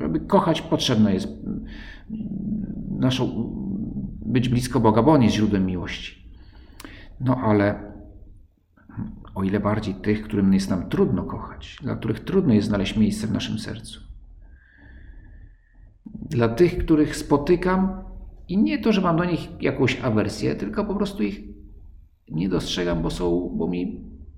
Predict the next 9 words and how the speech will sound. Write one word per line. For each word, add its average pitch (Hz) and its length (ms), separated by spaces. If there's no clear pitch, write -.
bo 165 60
nie 208 100
są 214 140
dla 202 120
mnie 190 180
istotni. - 640
Ci - 160
wszyscy - 400
ludzie, 123 220